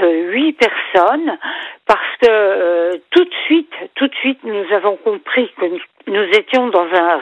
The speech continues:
réseau, et vous savez très bien que dans ces histoires,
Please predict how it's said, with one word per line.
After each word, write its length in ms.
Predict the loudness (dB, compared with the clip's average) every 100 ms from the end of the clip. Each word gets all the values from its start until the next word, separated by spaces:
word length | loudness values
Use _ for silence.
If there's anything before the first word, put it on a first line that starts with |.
| 0
réseau, 560 | -2 -2 -2 0 0 -6 -10 -10 -10 -2
et 100 | 0
vous 140 | 0 -2 0
savez 240 | 0 0 -2 -4 -2
très 140 | 2 2
bien 320 | 2 -4 -4 -10 -16 -14 -16 0
que 220 | 2 2 2
dans 240 | 2 2 -2
ces 80 | -4 -4 -6 -14
histoires, 680 | -2 2 4 2 0 -4